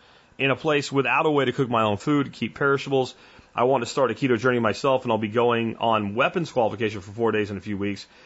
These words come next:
If I start keto before, I want to keep up on it. Pro tips. Um, so, I don't know. If you're eating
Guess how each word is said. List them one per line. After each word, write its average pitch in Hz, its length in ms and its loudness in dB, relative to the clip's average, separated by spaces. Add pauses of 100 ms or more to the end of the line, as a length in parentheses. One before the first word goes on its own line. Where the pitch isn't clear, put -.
(180)
If 110 140 -4
I 123 40 4
start 131 300 -2
keto 139 200 0
before, 127 380 -2
I 113 80 2
want 117 220 2
to 110 80 -2
keep 120 340 -4 (220)
up 113 260 0
on 104 220 2
it. 98 240 -4
Pro 104 180 0
tips. 101 480 -2
Um, 123 380 2 (500)
so, 143 460 0 (680)
I 143 80 2
don't 143 220 2
know. 117 260 -2 (1000)
If 113 140 -2
you're 185 160 2
eating 165 480 2